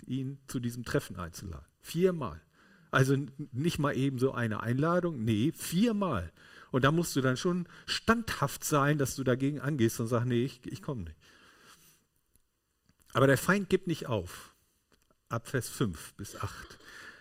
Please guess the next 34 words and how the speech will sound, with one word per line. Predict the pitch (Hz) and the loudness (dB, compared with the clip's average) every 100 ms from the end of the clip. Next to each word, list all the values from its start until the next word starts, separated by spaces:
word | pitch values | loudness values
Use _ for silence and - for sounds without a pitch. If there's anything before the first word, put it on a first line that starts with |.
| _ _ - | _ _ -2
"Beim | 123 123 120 | 4 4 4
fünften | - 311 - - 135 | 6 6 6 -2 4
Mal | 110 107 135 | 6 6 2
schickte | - 233 - 185 | 2 0 4 4
mir | 165 | 6
Sanballat | 131 139 131 151 190 127 139 | 6 4 6 6 8 4 4
seinen | 117 127 131 123 | 0 2 0 -2
Diener | 175 160 123 | -2 2 2
mit | 139 | 0
einem | 123 139 143 | 0 -2 -2
offenen | - - 156 131 | -8 -4 -2 0
Brief. | 123 113 78 - - _ _ _ _ _ _ - - - | 2 0 0 -10 -16 _ _ _ _ _ _ -20 0 10
Darin | 147 202 208 | 10 10 4
stand, | - 143 196 254 - - _ _ _ - - - - _ _ - | 6 6 6 2 -6 -12 _ _ _ -20 -20 -20 -20 _ _ 6
unter | 190 196 165 | 10 12 12
den | 165 | 10
Leuten | 151 240 - 175 | 10 8 6 2
geht | 156 185 - | 4 4 4
ein | 190 202 | 2 4
Gerücht | 180 147 175 - - | 4 6 6 4 -6
um. | 123 92 - _ _ _ _ | -4 -4 -6 _ _ _ _
Und | 170 151 | 6 8
Geshem | 208 240 - 170 147 | 8 6 8 6 6
bestätigt | - 202 202 139 - 98 | 6 8 8 6 -4 -6
es | - | -6
auch, | - - - _ _ _ _ _ _ _ _ - - - | -10 -18 -20 _ _ _ _ _ _ _ _ -20 -8 0
dass | 127 - | 0 4
du | 196 262 226 | 6 6 6
mit | 139 | 4
den | 135 123 | 4 4
Juden | 131 247 254 156 | 6 6 6 2
einen | 123 143 139 | 0 0 0
Aufstand | 220 240 - - 135 127 | 0 2 0 2 2 4
vorbereitest | - 139 131 123 151 220 - | 8 10 10 8 8 6 2